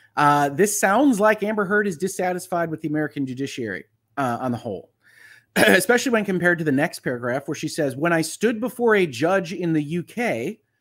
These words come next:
I was vindicated by a robust, impartial, and fair system where I was protected from having to give the worst moments of my testimony in front of the world's media,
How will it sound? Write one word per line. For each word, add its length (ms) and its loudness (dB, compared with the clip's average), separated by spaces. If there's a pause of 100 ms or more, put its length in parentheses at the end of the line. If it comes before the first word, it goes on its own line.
(400)
I 120 6
was 200 4
vindicated 680 2
by 120 4
a 100 4
robust, 640 0
impartial, 720 -2
and 200 -4
fair 240 -2
system 500 -6
where 140 0
I 80 2
was 200 -4
protected 600 -6
from 140 -2
having 340 -2
to 80 -8
give 440 -2 (440)
the 100 2
worst 420 0
moments 340 0
of 120 -8
my 140 0
testimony 760 -4
in 100 -2
front 260 -2
of 100 -4
the 80 2
world's 340 -2
media, 520 -2